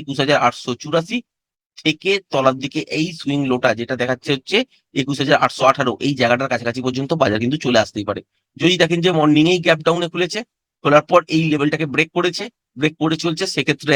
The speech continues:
এত দূর পর্যন্ত একটা ট্রেড পাবেন। আবার হচ্ছে এইখানে এসে দেখতে হবে আপনার মোমেন্টাম আছে কিনা। মোমেন্টাম যদি থাকে ট্রেডটাকে হোল্ড করতে পারেন এত দূর পর্যন্ত, যেটা হচ্ছে একুশ হাজার আটশো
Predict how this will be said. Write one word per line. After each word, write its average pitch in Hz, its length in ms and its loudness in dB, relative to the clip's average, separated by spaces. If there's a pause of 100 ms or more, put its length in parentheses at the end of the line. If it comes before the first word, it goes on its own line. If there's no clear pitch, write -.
এত 135 160 -6
দূর 156 140 0
পর্যন্ত 156 260 -2
একটা 151 220 -4
ট্রেড 160 220 0
পাবেন। 170 160 2 (480)
আবার 170 300 4
হচ্ছে 165 240 -4 (340)
এইখানে 165 320 -2 (140)
এসে 131 180 -8
দেখতে 117 200 -2
হবে 160 160 6
আপনার 160 140 0 (140)
মোমেন্টাম 135 380 0 (100)
আছে - 160 -4
কিনা। 175 160 -2 (340)
মোমেন্টাম 156 420 4
যদি 151 160 2
থাকে 156 180 -4
ট্রেডটাকে 127 340 -6
হোল্ড 151 140 0
করতে 170 220 -4
পারেন 160 160 2 (120)
এত 117 140 -2
দূর 147 160 -2
পর্যন্ত, 160 240 -2 (100)
যেটা 120 160 0
হচ্ছে 117 160 -2
একুশ 120 180 -4
হাজার 120 200 4
আটশো 120 200 -8